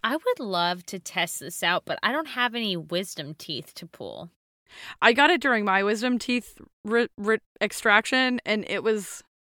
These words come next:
Speaker 2: ah, chef's kiss. I
Speaker 1: Are
Speaker 2: loved
Speaker 1: you
Speaker 2: it.
Speaker 1: loopy afterwards? Like, cannot operate a vehicle?
Speaker 2: Oh, absolutely.
Speaker 1: Okay.
Speaker 2: Absolutely, but it clears your system. They say it clears your system in about three minutes after you stop exhaling it.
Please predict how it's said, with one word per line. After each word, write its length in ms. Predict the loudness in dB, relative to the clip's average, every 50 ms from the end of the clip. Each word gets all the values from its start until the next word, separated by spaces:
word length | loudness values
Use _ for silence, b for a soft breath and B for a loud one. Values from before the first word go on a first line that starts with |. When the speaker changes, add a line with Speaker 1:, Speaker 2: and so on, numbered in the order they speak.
| _ _ -8 -4
Speaker 2:
ah, 300 | 0 0 2 2 0 -2
chef's 380 | -4 -2 -2 -2 -2 -2 -4
kiss. 400 | -6 -6 -4 -4 -6 -8 -10 -6 -2
I 100 | 0 2
Speaker 1:
Are 100 | 6 6
Speaker 2:
loved 120 | 8 8 6
Speaker 1:
you 120 | 6 4
Speaker 2:
it. 180 | 2 0 0 -2
Speaker 1:
loopy 320 | -2 0 0 0 2 2
afterwards? 720 | 2 0 0 0 -2 -4 -4 -2 2 2 2 2 0 2
Like, 320 | 2 2 2 2 -2 -8 -18 _ _ _ _ _ -10
cannot 320 | -8 -4 0 0 2 2
operate 400 | 2 0 0 0 2 2 2 2
a 40 | 0
vehicle? 200 | 0 2 2 4
Speaker 2:
Oh, 220 | 4 4 2 2
absolutely. 680 | 4 4 2 2 2 -2 -2 0 0 0 -2 -2 -4 -6
Speaker 1:
Okay. 140 | -6 -6 -8 -10 -12 _ _ B B B B B B B B B B 8
Speaker 2:
Absolutely, 720 | 8 8 8 4 2 4 4 4 4 4 4 4 4 2 0 -4 -10 _ 4
but 380 | 6 8 8 8 6 4 2 -2 _ -4
it 140 | -4 -4 -4
clears 420 | -6 -6 -2 0 0 0 0 0
your 140 | 0 0 0
system. 600 | -2 -2 -4 -4 -2 0 2 2 4 2 2 2
They 140 | 0 0 0
say 280 | 0 0 0 2 2
it 80 | 2 0
clears 240 | 0 0 0 2 2
your 100 | 0 -2
system 340 | -2 -4 -4 -2 -2 0
in 60 | 0 0
about 240 | 2 4 2 2
three 260 | 0 -2 -2 0 2 2
minutes 320 | 2 2 0 -2 -4 -2 2
after 300 | 4 4 4 4 2 0
you 120 | -2 -2 -4
stop 320 | -2 0 0 2 2 0
exhaling 540 | -2 -4 -6 -6 -6 -6 -6 -6 -6 -6 -8
it. 200 | -8 -8 -10